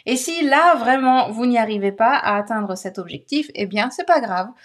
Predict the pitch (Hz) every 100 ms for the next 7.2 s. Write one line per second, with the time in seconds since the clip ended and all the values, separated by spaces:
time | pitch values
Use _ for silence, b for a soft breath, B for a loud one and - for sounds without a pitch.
0 | B B 277 294 277 277 294 311 240 262
1 | 311 294 240 233 220 214 202 196 269 359
2 | 311 269 247 226 220 220 254 269 233 220
3 | 285 294 277 302 262 349 453 247 233 254
4 | 254 269 214 240 233 359 - 240 226 208
5 | 202 226 233 214 269 269 190 180 - 226
6 | 190 156 - - 185 196 202 214 254 220
7 | -